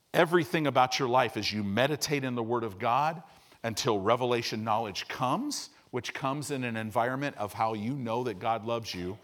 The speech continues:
And when revelation knowledge comes, what is it? You gain knowledge of who God is, and then you progress.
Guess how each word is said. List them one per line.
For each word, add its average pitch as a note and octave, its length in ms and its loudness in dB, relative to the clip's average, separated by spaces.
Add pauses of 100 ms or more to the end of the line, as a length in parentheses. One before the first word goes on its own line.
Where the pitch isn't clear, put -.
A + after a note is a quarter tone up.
(320)
And C3 100 0
when C3 180 2
revelation F#3 560 4
knowledge F3+ 340 0
comes, D3 400 -2
what C#3+ 200 0
is D3+ 180 -2
it? F2 160 -8 (920)
You C3+ 200 2
gain C3+ 440 2
knowledge E3+ 600 6
of C3+ 180 -2
who E3+ 220 -2
God C3+ 320 4
is, G2 580 -2 (760)
and G2+ 220 -8
then A2+ 180 -2
you G#2 120 -6
progress. F2 800 -12